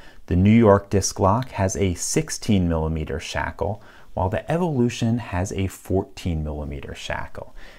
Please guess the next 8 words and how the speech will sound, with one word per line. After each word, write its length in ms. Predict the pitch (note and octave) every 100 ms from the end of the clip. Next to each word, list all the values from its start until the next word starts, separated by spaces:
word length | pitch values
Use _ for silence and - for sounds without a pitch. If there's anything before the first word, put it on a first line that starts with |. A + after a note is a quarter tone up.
| -
Now 100 | E2+
both 300 | F2+ C3+ C#3
of 80 | C3+
those 200 | A#2+ G#2+
shackles 520 | - G2 F#2+ - F2+
are 220 | - F2+ F2
incredibly 800 | F2+ F2 - - B2 A#2+ G#2+ F#2
beefy 580 | E2+ D#2+ - E2 E2